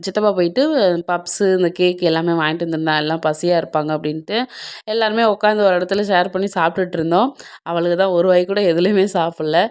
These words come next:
நமக்கு வந்துட்டு என்னதான் இந்த ஸ்நாக்ஸ் எல்லாம் உள்ள போட்டாலும் சாப்பாடு போற மாதிரி இருக்காது. அந்த பசிக்கு பசியே அடங்காது எனக்கு. அப்படியே ஒரு வழியா ஷாப்பிங்லாம் முடிச்சுட்டு வெளியில வந்து பார்த்தா நல்லா இருட்டாயிருச்சு, பயங்கரமா கூட்டமாவும் ஆயிருச்சு. நான் என் தங்கச்சி கையை பிடிச்சிட்டே தான் போனேன். ஏன்னா, இங்க விட்டுட்டு போனா மறுபடியும் டி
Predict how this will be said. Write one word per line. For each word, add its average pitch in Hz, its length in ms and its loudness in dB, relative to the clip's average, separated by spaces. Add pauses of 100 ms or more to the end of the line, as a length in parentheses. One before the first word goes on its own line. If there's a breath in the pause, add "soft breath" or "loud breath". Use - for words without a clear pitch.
(360 loud breath)
நமக்கு 226 300 0
வந்துட்டு 233 320 2 (100)
என்னதான் 254 440 0
இந்த 302 140 2
ஸ்நாக்ஸ் 214 360 -2
எல்லாம் 247 200 2
உள்ள 220 180 0
போட்டாலும் 220 460 0
சாப்பாடு 214 460 2
போற 196 200 2
மாதிரி 196 220 2
இருக்காது. 185 280 -2
அந்த 185 180 -2
பசிக்கு 180 460 -2
பசியே 196 400 0
அடங்காது 190 400 0
எனக்கு. 175 320 -4 (480 loud breath)
அப்படியே 175 320 0 (140)
ஒரு 165 180 0
வழியா 185 260 2
ஷாப்பிங்லாம் 175 540 0
முடிச்சுட்டு 175 380 -6 (140)
வெளியில 170 340 0
வந்து 170 300 -4
பார்த்தா 160 340 -4 (500 loud breath)
நல்லா 220 280 2
இருட்டாயிருச்சு, 262 540 2
பயங்கரமா 240 440 4
கூட்டமாவும் 254 520 2
ஆயிருச்சு. 220 500 0
நான் 247 180 4
என் 180 100 0
தங்கச்சி 185 340 2
கையை 202 220 4
பிடிச்சிட்டே 226 360 0
தான் 240 180 2
போனேன். 214 240 2
ஏன்னா, 190 200 4
இங்க 220 160 -2
விட்டுட்டு 214 300 -2
போனா 233 280 0
மறுபடியும் 220 400 0
டி 226 100 -4